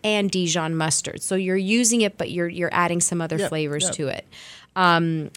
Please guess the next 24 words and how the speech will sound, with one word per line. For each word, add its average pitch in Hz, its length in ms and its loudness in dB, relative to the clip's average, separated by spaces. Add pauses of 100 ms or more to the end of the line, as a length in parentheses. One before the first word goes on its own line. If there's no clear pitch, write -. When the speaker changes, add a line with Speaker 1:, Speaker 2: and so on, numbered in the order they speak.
(120)
Speaker 1:
a 196 80 4
lot 196 200 8
of 185 60 -2
time 185 200 0
with 170 100 -2
vegetables, 156 580 -2
for - 180 -6
instance, 170 680 -2
you 170 60 -2
know, 156 260 -4 (460)
thinking 190 580 -2
about 170 400 0
if 170 140 -6
you 175 100 0
really 190 240 2
like 175 280 -2
corn, 185 500 2
but 170 140 -2
you 180 120 0
don't 180 300 0
so 180 240 0
much 165 340 -4
love 160 480 -2 (600)
carrots, 220 680 2